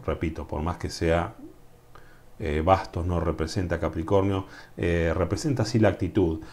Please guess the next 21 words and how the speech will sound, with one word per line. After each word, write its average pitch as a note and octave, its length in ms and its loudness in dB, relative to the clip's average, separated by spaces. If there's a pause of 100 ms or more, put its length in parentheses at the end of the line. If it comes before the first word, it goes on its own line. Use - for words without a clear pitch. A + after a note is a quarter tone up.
(380)
<clears throat> - 20 -
va C#3 640 12
a C#3 60 4
estar C3+ 260 8
buscando A#2 680 8
soluciones, F#2 1000 6 (260)
¿m? A2 200 2 (520)
Va A2+ 80 12
a A#2 40 6
estar C3 240 8
estudiando G2 920 6
el E2 200 -2
tema F2+ 440 6
de D#2 160 -2
cómo G#2 240 4
resolver F#2 500 4
esta F2+ 220 -2
situación E2+ 460 -2
económica F2 680 2 (680)
y D#3+ 140 12
posiblemente C3+ 1400 6